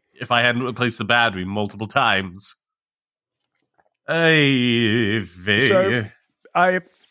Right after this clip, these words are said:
Speaker 2: I have that thing now. I tried setting it up. The app sucks. That's what people wrote in the reviews for it.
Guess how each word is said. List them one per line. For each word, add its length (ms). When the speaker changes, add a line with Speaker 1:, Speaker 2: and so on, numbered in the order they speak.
Speaker 2:
I 100
have 280
that 240
thing 260
now. 320
I 140
tried 380
setting 320
it 160
up. 340
The 160
app 280
sucks. 720
That's 220
what 140
people 380
wrote 380
in 120
the 100
reviews 500
for 160
it. 220